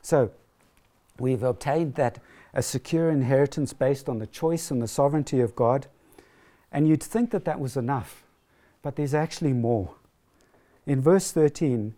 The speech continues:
and fourteen, it says that we are sealed. "You were sealed with the promised Holy Spirit, who is the guarantee of our inheritance until we acquire possession of it to the praise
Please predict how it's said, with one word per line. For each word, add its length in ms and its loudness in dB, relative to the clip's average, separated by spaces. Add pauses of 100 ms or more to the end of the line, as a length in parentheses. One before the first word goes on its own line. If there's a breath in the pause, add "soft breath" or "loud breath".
(120)
and 160 -4
fourteen, 540 0
it 80 -8
says 360 -4
that 140 -4
we 300 0
are 240 -6
sealed. 680 -2 (840 soft breath)
"You 220 0
were 180 2
sealed 680 -2
with 180 -2
the 80 -4
promised 400 -2
Holy 240 2
Spirit, 460 -2 (360 loud breath)
who 140 -2
is 140 -4
the 120 -4
guarantee 880 -2 (240 loud breath)
of 160 0
our 160 4
inheritance 640 -2
until 400 -4
we 160 0
acquire 460 -2
possession 540 -2
of 120 -6
it 180 -6 (300 loud breath)
to 120 -2
the 100 -2
praise 640 0